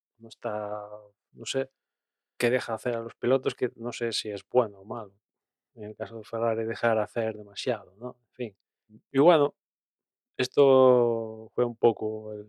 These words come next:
el Gran Premio de España. Ya digo que a mí me gustó. Eh, no sabemos cuánto va a durar este, o sea, el,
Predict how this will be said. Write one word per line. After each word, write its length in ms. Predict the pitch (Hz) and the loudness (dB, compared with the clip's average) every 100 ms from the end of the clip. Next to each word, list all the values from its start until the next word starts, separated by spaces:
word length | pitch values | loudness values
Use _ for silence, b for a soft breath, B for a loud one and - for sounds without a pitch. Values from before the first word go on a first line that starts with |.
| - | -10
el 120 | 110 | -4
Gran 200 | 113 113 | -2 -2
Premio 260 | 113 110 107 | -4 -4 -6
de 80 | |
España. 320 | 101 - 113 101 104 | -8 -2 -2 -2 -8
Ya 60 | |
digo 200 | 117 113 | -4 -4
que 80 | 107 | -2
a 60 | 110 | -2
mí 300 | 123 131 - _ | 2 2 0 _
me 80 | - | -8
gustó. 540 | 113 110 - 151 160 - _ _ _ _ _ _ _ _ _ _ _ _ _ _ _ | -6 -6 0 2 2 -4 _ _ _ _ _ _ _ _ _ _ _ _ _ _ _
Eh, 240 | 117 107 107 | -8 -6 -2
no 100 | 120 | 0
sabemos 380 | 135 135 135 156 | 4 4 4 2
cuánto 440 | - 131 127 - | 2 2 2 0
va 100 | 120 | 2
a 40 | 120 | 2
durar 1000 | 113 113 113 107 107 104 104 101 101 98 98 _ _ _ _ _ _ _ _ | 2 2 2 0 -2 -2 -4 -8 -10 -14 -20 _ _ _ _ _ _ _ _
este, 340 | - - 113 - | -12 -2 -2 -2
o 80 | - | -8
sea, 320 | - 104 98 | -2 0 0
el, 400 | 95 95 95 - | -2 -6 -16 -20